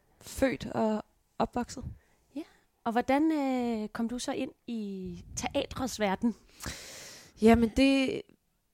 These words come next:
Speaker 1: Jeg har altid sådan spillet amatørteater hjemme i Holbæk, i min forening Elverfolket, siden jeg har været syv, otte år gammel, tror jeg, og synes, det var helt vildt sjovt, og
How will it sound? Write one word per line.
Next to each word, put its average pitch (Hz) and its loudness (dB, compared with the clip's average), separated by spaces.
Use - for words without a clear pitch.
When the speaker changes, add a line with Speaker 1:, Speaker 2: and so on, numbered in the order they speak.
Speaker 1:
Jeg 240 4
har 226 0
altid 302 2
sådan 220 -6
spillet 202 2
amatørteater 202 0
hjemme 220 2
i - 6
Holbæk, 214 4
i 196 -12
min 185 -6
forening 196 0
Elverfolket, 202 4
siden 196 -8
jeg 180 -4
har 165 -8
været 151 -8
syv, 156 -8
otte 208 -4
år 240 -4
gammel, 214 -8
tror - -8
jeg, 208 -6
og 202 -4
synes, - -10
det 214 -2
var 202 4
helt 196 0
vildt 180 -6
sjovt, - -2
og - -4